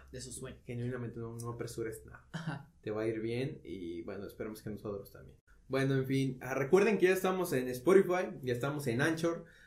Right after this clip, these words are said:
Speaker 2: estamos en Facebook y estamos en el canal de Julio aquí en, en YouTube. Así que cualquier cosa, cualquier comentario, cualquier sugerencia pueden ir a la página de Facebook y comentarla. Eh, esta semana no traigo recomendación de podcast,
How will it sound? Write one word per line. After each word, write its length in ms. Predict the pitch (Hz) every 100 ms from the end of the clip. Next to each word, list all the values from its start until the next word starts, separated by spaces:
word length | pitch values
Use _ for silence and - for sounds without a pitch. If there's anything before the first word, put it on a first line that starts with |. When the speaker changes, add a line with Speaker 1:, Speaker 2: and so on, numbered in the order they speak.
| -
Speaker 2:
estamos 560 | - 117 143 147 143 139
en 460 | 123 120 113 110 107
Facebook 560 | 180 190 185 208 214 -
y 240 | 151 185 -
estamos 760 | - - - 143 147 147 143 -
en 260 | 156 180
el 140 | 120 113
canal 260 | 113 117
de 120 | 120 117
Julio 220 | 135 147
aquí 260 | 131 - 117 107
en, 160 | 101 -
en 200 | 110 107
YouTube. 400 | 113 117 160 160 - - - _ -
Así 260 | 98 120
que 240 | 123 120 117
cualquier 380 | 110 107 131
cosa, 380 | 135 165 165 170
cualquier 280 | 117 - 127
comentario, 540 | 131 120 117 131 147
cualquier 280 | 160 165 120
sugerencia 520 | 117 - 117 120 131
pueden 340 | 127 123 123 123
ir 120 | 127
a 40 |
la 140 | 117 113
página 300 | 120 123 117
de 60 |
Facebook 380 | 110 123 127 131 -
y 160 | 160
comentarla. 720 | - 170 165 143 170 165 151 156 - - - -
Eh, 420 | 127 123 123 120
esta 240 | 131 160 -
semana 280 | 143 143 147
no 140 | 139
traigo 420 | 139 143 143 135
recomendación 600 | 110 - 123 117 113 139
de 80 | 139
podcast, 440 | 143 151 156 156